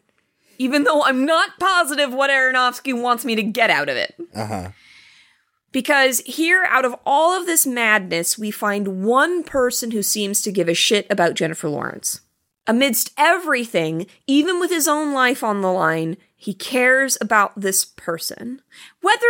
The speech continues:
Speaker 1: or not it's because she's in labor is kind of irrelevant.
Speaker 2: Right.
Speaker 1: Whether or not it's because she's a woman is also kind of irrelevant.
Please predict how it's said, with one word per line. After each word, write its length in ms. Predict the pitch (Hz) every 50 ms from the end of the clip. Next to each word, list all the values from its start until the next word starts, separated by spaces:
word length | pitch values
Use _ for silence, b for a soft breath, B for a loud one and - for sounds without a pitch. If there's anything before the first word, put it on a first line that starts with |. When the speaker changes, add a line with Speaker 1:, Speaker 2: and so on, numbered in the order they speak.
| 466 427
Speaker 1:
or 40 |
not 280 | 381 330 311 302 302 311 -
it's 140 | 277 - -
because 240 | 269 240 - 233
she's 220 | - - 233 226 202
in 180 | 208 196 190
labor 540 | 208 220 220 220 214 233 226 214 214 220 b b b b b b
is 160 | - 302 - -
kind 400 | - - - 339 311 320 302 294
of 240 | 277 262 233 240 - _ _ _ _ _ _ -
irrelevant. 680 | 226 190 175 180 160 - - 170 - - 190 240 - - B B
Speaker 2:
Right. 120 | 117 -
Speaker 1:
Whether 200 | 480 508 523 523 480 466
or 20 |
not 260 | 370 349 330 320 320 -
it's 140 | 247 -
because 220 | - 277 - 302 285
she's 200 | - 277 247 220
a 60 | 240
woman 400 | 233 208 226 247 233 240 226 233 240 -
is 200 | - 359 359 - -
also 500 | - 254 247 240 - - 254 233 220 214
kind 380 | 226 - - - 220 214 208 202
of 100 | 196 175
irrelevant. 640 | 185 - 151 135 98 - - - - - - -